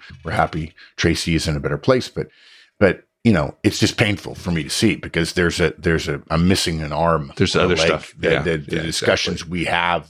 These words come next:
Speaker 1: uh, are less frequent, and, uh, it's hard to go from thirty thousand feet to down in the weeds and then magically back up to thirty thousand feet. All right. Sorry. Go ahead, Mike.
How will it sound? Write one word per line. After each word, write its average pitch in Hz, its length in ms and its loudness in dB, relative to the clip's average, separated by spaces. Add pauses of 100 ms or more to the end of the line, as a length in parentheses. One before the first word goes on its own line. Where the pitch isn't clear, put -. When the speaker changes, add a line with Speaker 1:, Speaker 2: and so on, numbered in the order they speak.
Speaker 1:
uh, 78 60 -4
are 73 420 -4 (260)
less 107 220 2
frequent, 90 640 -2
and, 73 380 -6 (380)
uh, 76 240 -4
it's 90 160 2
hard 139 340 0
to - 80 -6
go 82 260 -2
from 76 200 -6
thirty 82 280 -2
thousand 76 380 -2
feet 73 260 -4
to - 100 -16
down 78 240 0
in 73 60 -4
the 71 80 -6
weeds 71 340 -8
and 78 120 -6
then 78 140 0
magically - 500 -2
back - 320 -8
up - 100 -18
to - 60 -20
thirty 71 200 -6
thousand - 300 -6
feet. - 240 -12
All 101 80 2
right. - 160 -4
Sorry. 92 220 0
Go 95 140 -4
ahead, - 180 -6
Mike. - 180 -12